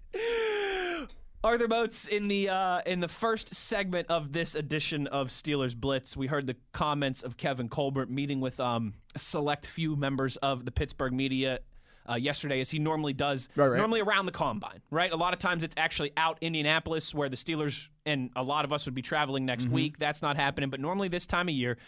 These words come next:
Speaker 1: you know, there's only a few times a year you hear from Art Rooney. There's only a few times a year you hear from Kevin Colbert. And this is one of those times that we typically hear from the G M. And, hey, he didn't cut it short there, Moatsy. You heard. I mean, almost half an hour of,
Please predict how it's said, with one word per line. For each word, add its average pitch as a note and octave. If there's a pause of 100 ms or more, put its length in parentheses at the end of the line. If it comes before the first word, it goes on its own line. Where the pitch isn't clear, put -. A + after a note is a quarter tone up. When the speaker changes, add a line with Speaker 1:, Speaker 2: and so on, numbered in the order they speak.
(160)
Speaker 1:
you C#3+
know, D3+
there's C#3+
only F3+
a D#3
few F3+
times E3
a D#3
year D3
you C#3
hear C#3+
from C3+
Art C3+
Rooney. D3+ (280)
There's B2
only C#3+
a B2
few D3+
times C3+
a B2+
year C3+
you A#2+
hear C3
from A#2
Kevin A2+
Colbert. C#3 (300)
And C#3
this E3+
is D3+
one D#3
of C#3+
those C3+
times D3
that A#2
we B2
typically D3
hear D#3
from B2
the A2
G C#3+
M. F#3 (600)
And, D#3+ (380)
hey, E3
he F3+
didn't G#3
cut F3+
it C3
short F3
there, A2+
Moatsy. A2
You D3+
heard. D3
I -
mean, B2
almost D#3
half -
an D3+
hour D#3
of, C3